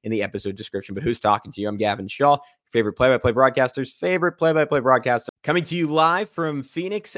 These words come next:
Arizona, where the, the one perk of that is I got to enjoy this game on Mountain Time. So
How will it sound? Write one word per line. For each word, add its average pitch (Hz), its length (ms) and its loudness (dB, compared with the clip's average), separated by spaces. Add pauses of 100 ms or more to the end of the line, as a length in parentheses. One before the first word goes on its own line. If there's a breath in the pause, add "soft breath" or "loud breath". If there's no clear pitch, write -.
Arizona, 147 580 -2
where 127 440 -2
the, 120 420 -4
the 123 140 -8
one 143 360 -4
perk - 520 -2 (240)
of 123 160 -8
that 131 280 -2
is 127 140 -10
I 131 120 -4
got 131 200 -4
to 135 160 -6
enjoy 123 300 -4
this 120 180 -8
game 123 380 -6
on 120 260 -6
Mountain 117 340 -6
Time. 117 280 -8
So 107 300 -4